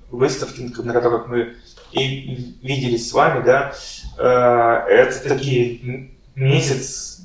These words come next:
на путешествии по разным странам, э, встречи с людьми,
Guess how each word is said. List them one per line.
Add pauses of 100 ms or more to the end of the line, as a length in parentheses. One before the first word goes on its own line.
на
путешествии
по
разным (960)
странам,
э,
встречи
с
людьми,